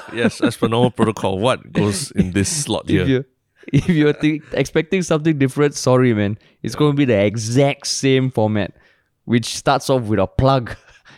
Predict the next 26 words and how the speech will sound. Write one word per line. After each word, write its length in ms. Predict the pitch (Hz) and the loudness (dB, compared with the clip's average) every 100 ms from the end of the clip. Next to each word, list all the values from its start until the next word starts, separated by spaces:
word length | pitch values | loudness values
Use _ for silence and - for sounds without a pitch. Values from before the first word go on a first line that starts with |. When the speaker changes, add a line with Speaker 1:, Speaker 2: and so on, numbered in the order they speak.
| _ | _
Speaker 1:
And 140 | 101 107 | -4 0
that 200 | 131 - | 0 2
plug 340 | 139 135 98 - _ | 2 2 -2 -16 _
is 220 | 107 110 | -2 2
that 160 | 113 101 | 2 2
if 160 | 120 | -2
this 340 | 107 117 156 - | 0 2 2 2
podcast 600 | - 143 139 143 143 - | -2 -4 -2 -2 -2 -2
or 60 | 101 | -4
this 300 | 98 131 - | 0 0 0
episode 420 | 110 - - 127 | -6 -6 -4 -2
or 80 | 95 | 0
this 180 | 95 113 | -2 -4
show 300 | - 120 110 - _ _ | 0 -2 -2 -8 _ _
has 180 | 123 123 - | 0 0 -6
ever 460 | 147 165 156 170 113 - | -4 -4 -2 -2 -2 -2
brought 240 | 117 120 | -2 0
you 140 | 123 | -2
some 360 | 117 - 131 143 | -2 -2 -2 -2
sort 220 | - 139 | -2 0
of 120 | 110 95 | 0 -2
happiness, 580 | 104 - 117 117 - - _ | -6 -4 -4 -4 -6 -18 _
some 280 | - - 139 | -8 -2 -2
sort 220 | 131 143 | 0 0
of 80 | 107 | 0
smile, 420 | - 110 113 113 | -2 -2 0 -2